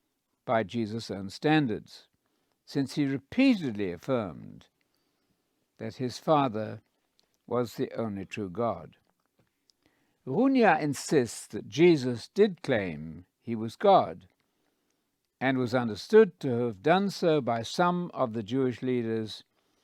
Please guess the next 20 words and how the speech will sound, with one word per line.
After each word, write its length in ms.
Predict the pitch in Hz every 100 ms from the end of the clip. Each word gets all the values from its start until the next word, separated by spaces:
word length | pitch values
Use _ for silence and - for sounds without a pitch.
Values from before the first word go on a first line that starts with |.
| _ _ -
in 160 | 113 107
John 300 | 113 104 101
five, 320 | 120 107 90
verse 240 | 95 -
eighteen. 680 | 104 101 - 208 156 104 92 _ _ _ _ _ _ _ _ _ _ _ _ _
But 160 | 165 165
he 140 | 170
has 200 | 170 131
read 380 | 139 220 208 151
a 140 | 147 147
much 360 | 160 190 -
later 460 | 156 156 151 - 113
Trinitarian 920 | - 151 127 113 170 170 156 139 123
controversy 840 | 147 139 113 117 113 117 - 107
back 580 | 95 120 156 156 - - _ _ _ _ _ _ _ _ _ _ _ -
into 300 | 127 113 123
these 360 | 113 113 104
first 360 | - 135 123 -
century 460 | 120 107 90 110 98
accounts 600 | - 185 165 139 -